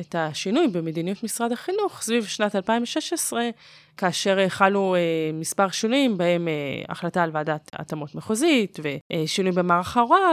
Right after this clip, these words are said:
כל זה עוד לפני שהתוכנית מלקויות ללמידה, אה, הגיעה לכדי מיצוי, אה, כלומר שיש צפי שהשיעורים אפילו יצטמצמו עוד יותר.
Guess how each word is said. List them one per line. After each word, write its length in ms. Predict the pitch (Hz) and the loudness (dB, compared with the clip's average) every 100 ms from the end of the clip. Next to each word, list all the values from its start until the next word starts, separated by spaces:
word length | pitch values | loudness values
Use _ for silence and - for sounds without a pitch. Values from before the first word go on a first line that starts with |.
| 294 | 0
כל 280 | - 262 240 | 4 4 4
זה 160 | 214 254 | 4 4
עוד 160 | 226 | 6
לפני 600 | 190 180 - 220 226 233 | 0 -4 -4 0 2 0
שהתוכנית 1080 | - 214 190 185 - 185 196 - 214 196 - | -2 -2 -2 -2 -6 -6 -6 -2 0 -2 -4
מלקויות 380 | 175 170 196 233 | -6 -2 -2 0
ללמידה, 440 | 240 254 294 349 311 - _ _ _ - | 0 0 0 0 -2 -8 _ _ _ -2
אה, 220 | 190 180 | 0 2
הגיעה 280 | 180 202 208 | 4 6 6
לכדי 380 | 190 208 190 185 | 4 0 0 0
מיצוי, 540 | 185 - 320 302 220 - - | -4 0 2 2 0 -6 -6
אה, 120 | 180 175 | -4 -2
כלומר 400 | 202 196 196 196 | -2 2 4 2
שיש 300 | - 202 - | -2 -4 -4
צפי 380 | - 208 - 202 | -4 -4 -2 -8
שהשיעורים 800 | - 175 175 _ 185 202 190 190 | -4 -6 -6 _ -2 0 0 0
אפילו 320 | - 180 185 | -2 -2 -2
יצטמצמו 600 | 180 - 180 - 170 170 | -4 -6 -6 -6 -6 -4
עוד 140 | 156 156 | -6 -8
יותר. 280 | 156 - | -14 -12